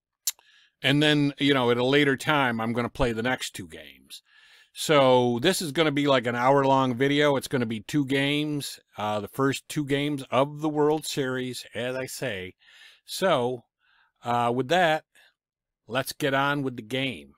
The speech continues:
Everything, I think, is set and ready to go. I have turned down the sound on the, uh, er, the recorder. The recorder is not picking up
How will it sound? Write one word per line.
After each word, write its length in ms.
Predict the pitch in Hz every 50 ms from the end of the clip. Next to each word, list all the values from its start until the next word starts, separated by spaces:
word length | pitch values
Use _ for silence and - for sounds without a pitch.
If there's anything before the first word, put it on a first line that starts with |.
| _ -
Everything, 560 | 113 123 147 160 - - 156 151 151 151 147
I 140 | 123 120 120
think, 260 | - - 135 131 -
is 100 | 127 -
set 300 | - - - 147 151 - _
and 180 | - 107 104 104
ready 240 | 113 123 127 135 123
to 120 | 107 107
go. 420 | 98 120 127 147 165 185 190 170 _ _ _ _ _ _ _ _ _ _ _ _ _ _ _ _ _ _ _ _ _ _ _
I 140 | - 120 123
have 160 | 135 123 117
turned 320 | - - 170 170 165 160
down 240 | 151 156 151 151 147
the 80 | 139 127
sound 720 | - - - 170 165 170 175 185 190 196 208 214 190 170 139 - - - - -
on 360 | 131 127 127 127 127 123 123
the, 260 | 123 123 117 113 113
uh, 280 | 113 107 107 107 107 104 101
er, 220 | 107 107 110 110
the 140 | 107 104 113
recorder. 560 | 107 104 95 - - 139 135 139 147 147 143
The 100 | 131 117
recorder 460 | 107 107 92 - - 139 139 131 123 113
is 100 | 104 104
not 320 | 110 120 123 123 - -
picking 300 | - 139 - - 117 113
up 160 | 113 113 -